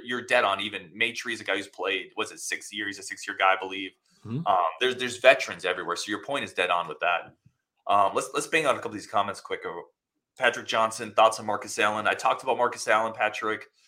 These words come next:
Speaker 1: uh, but Rajiv, any, I, I mean, I, I did kind of the obvious. Uh, that's it. Like, he,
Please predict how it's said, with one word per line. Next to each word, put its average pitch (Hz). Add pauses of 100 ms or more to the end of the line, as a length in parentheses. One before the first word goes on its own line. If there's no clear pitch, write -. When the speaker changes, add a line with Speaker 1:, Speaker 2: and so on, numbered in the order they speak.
(180)
Speaker 1:
uh, 98
but 101
Rajiv, 101
any, 104 (100)
I, 113 (400)
I -
mean, 127
I, 110
I 131
did 127
kind 113
of 107
the 101
obvious. 95
Uh, 98 (420)
that's 98
it. 160
Like, 95
he, -